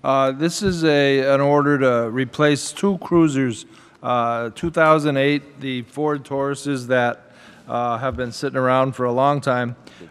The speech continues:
uh, and we haven't bought ve-, uh, regular cars since then, uh, and they've just outlived their useful life, and, uh, we're gonna buy a couple of, uh, Ford Escapes, um, to replace those vehicles.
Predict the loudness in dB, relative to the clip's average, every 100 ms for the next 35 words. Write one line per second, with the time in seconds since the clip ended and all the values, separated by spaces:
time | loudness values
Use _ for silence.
0 | -12 -4 -2 -2 -2 -4 -8 -18 -20 -20
1 | _ -14 -10 -4 -2 2 2 2 0 2
2 | 2 0 -6 -2 0 0 0 2 0 -2
3 | -6 -10 -12 -6 -4 -2 -2 -6 -8 -2
4 | 2 4 4 0 -4 -2 -2 -2 -2 -4
5 | -12 -20 -20 _ -10 -6 -4 -4 -6 -8
6 | -10 -6 -4 -4 -2 -2 4 4 4 2
7 | 0 0 0 0 0 -2 -4 -2 -2 2
8 | 2 0 -2 -20 -20 -20 -12 -8 -6 -6
9 | -6 -4 -4 -4 -6 -8 -10 -2 0 0
10 | 0 -2 -2 -4 -4 -4 -2 -2 -2 0
11 | 0 0 -8 -6 -6 -6 -12 -16 _ -20
12 | -20 -20 -8 -6 -4 -6 -8 -12 -18 -20
13 | -14 -8 -6 -4 -4 -4 -4 -6 -6 -8
14 | -8 -8 -12 -14